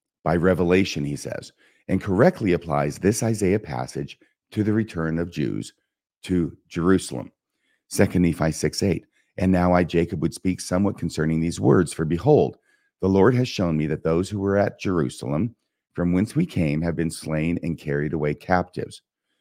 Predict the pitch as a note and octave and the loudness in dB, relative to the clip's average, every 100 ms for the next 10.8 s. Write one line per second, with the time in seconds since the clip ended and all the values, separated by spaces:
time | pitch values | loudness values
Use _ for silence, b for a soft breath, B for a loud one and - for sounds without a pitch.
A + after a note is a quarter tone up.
0 | _ _ F2 G#2 G#2 F#2 C#2 G1+ - D#2+ | _ _ 2 4 4 4 2 -2 -6 -2
1 | F2 G2+ G2+ - F#2 F#2+ F#2+ F2 C2+ A#1+ | 0 0 0 -2 -2 0 -2 -4 -6 -6
2 | - _ _ _ - E2+ - F2 E2 - | -10 _ _ _ -4 -2 0 -2 -2 -4
3 | C#2+ C2 E2 - - B1 C2 - - D#2 | -4 -2 -4 -4 -8 -8 -8 -10 -8 -4
4 | D2+ E2 B1+ - _ _ _ - F#2 F#2 | 0 0 -2 -6 _ _ _ -2 0 0
5 | - E2 D#2 C#2+ B1+ E2+ E2+ - D#2+ D#2+ | -2 -4 -2 -4 -4 -2 -2 -2 -4 -4
6 | D#2 D#2+ D#2 C2+ - - A#1 - _ _ | -6 -6 -4 -6 -6 -10 -12 -14 _ _
7 | _ - E2+ D#2+ - _ _ _ _ F#2 | _ 0 2 0 -4 _ _ _ _ -2
8 | E2+ - E2 D#2+ - D2 - C#2+ C2+ C#2+ | -2 -4 -4 -4 -4 -6 -4 -4 -4 -4
9 | D#2+ C#2+ - - _ _ _ - D#2+ F#2 | -2 -2 -4 -12 _ _ _ -4 0 0
10 | - F2 E2+ F#2+ - - - | 2 0 2 0 0 -2 -6